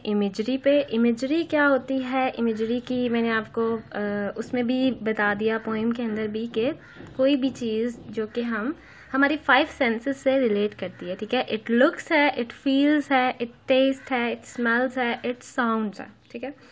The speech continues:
और it looks जो है वो visual में आ जाती है। आपकी book पे देखें, page number एटी फ़ोर पे last में, ठीक है? Visual जो है ये किससे,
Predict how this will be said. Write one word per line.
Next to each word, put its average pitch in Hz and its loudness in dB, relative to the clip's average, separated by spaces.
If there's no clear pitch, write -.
और 240 2
it 285 2
looks - 0
जो 330 0
है 339 0
वो 302 4
visual 247 2
में 311 6
आ 294 2
जाती 277 0
है। 277 4
आपकी 254 -2
book 247 -2
पे 285 6
देखें, 240 2
page 269 4
number 247 0
एटी 233 0
फ़ोर 202 0
पे 254 0
last 233 2
में, 202 -6
ठीक - -4
है? 285 4
Visual 269 4
जो 294 0
है 277 2
ये 262 -2
किससे, 285 0